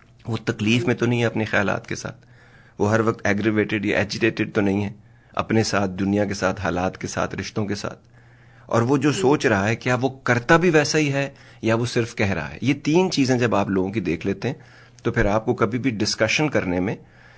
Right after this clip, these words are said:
Speaker 1: سب سے اچھی discussions ہوتی ہیں believer کی نان بلیور کے ساتھ، سب سے اچھی discussions
Speaker 2: جی۔
Speaker 1: ہوتی ہیں progressive آدمی کی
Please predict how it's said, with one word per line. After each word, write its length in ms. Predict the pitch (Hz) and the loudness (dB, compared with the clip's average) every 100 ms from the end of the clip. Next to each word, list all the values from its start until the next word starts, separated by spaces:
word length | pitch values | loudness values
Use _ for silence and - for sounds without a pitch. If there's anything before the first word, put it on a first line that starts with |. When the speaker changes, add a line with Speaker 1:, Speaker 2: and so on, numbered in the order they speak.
| - | -2
Speaker 1:
سب 220 | 147 151 | 0 2
سے 80 | 151 | 0
اچھی 180 | - | 0
discussions 460 | 135 123 123 127 123 | -2 0 0 2 -2
ہوتی 300 | 123 98 123 | -4 -2 -2
ہیں 140 | 127 117 - _ - | -2 -2 -8 _ -4
believer 420 | 104 107 117 123 | 0 2 4 2
کی 140 | 123 123 | 2 2
نان 240 | 107 107 | 4 4
بلیور 300 | 101 101 90 | 2 0 -2
کے 120 | 90 | -6
ساتھ، 240 | - - - - - - - - - | -8 -10 -10 -20 -20 -20 -20 -20 -2
سب 200 | 127 120 | 0 2
سے 80 | 135 | 0
اچھی 180 | 131 | 0
discussions 460 | 123 117 120 110 123 | -2 0 0 0 0
Speaker 2:
جی۔ 60 | 107 | 0
Speaker 1:
ہوتی 160 | 101 | 0
ہیں 80 | 123 | -2
progressive 600 | 123 107 104 104 139 117 | 0 0 2 2 2 2
آدمی 300 | 110 107 117 | 0 0 -2
کی 220 | 113 123 | -4 -6